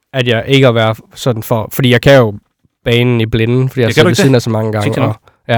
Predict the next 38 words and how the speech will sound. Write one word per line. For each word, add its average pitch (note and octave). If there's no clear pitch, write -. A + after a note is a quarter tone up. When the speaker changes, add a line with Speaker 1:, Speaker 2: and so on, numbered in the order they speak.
Speaker 1:
ja, C3
så, A2+
så B2
jeg, B2
i, D3
i, C#3
i E3
starten, C#3
før D3+
vi A#2
var A#2
dernede A#2+
første C3+
gang, A2+
havde A#2
jeg A#2
også B2+
kørt C3+
den A2+
meget A2
på B2
simulator A#2
og B2+
så A#2
videre. A#2+
Speaker 2:
Ja. A#2
Speaker 1:
Så -
jeg A#2
kunne, C#3+
jeg A#2+
guidede C3+
den A#2
også A#2+
for B2
min A2
far B2
dengang. G#2+
Speaker 2:
Okay. B2